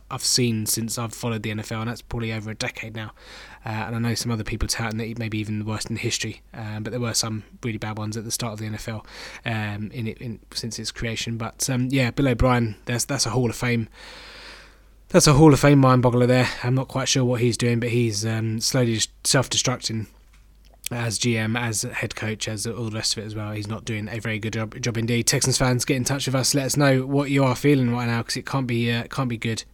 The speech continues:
cannot be good at all. Uh, I mentioned it as, as part of the running backs. Um, not really a good time to be a running back, and I, so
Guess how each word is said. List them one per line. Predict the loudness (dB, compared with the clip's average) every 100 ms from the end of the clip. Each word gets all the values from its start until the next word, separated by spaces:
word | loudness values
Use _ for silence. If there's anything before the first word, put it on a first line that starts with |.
| -12
cannot | -4 -4
be | -4 -4
good | -4 -4 -6
at | -6 -2
all. | -2 -4 -8 -16 -14 -2
Uh, | 4
I |
mentioned | 6 6 6
it | 6
as, | 6 4
as | 2 2
part | 2 4
of |
the | 4
running | 6
backs. | 8 6 2 -8 -10 -18 -16 -4
Um, | 2 2 4 6
not | 6
really | 8 8
a |
good | 6
time | 6 4
to | 4
be | 2
a |
running | 2 2
back, | 0 -2 -8 -8
and | -2
I, | -2
so | 0 0 0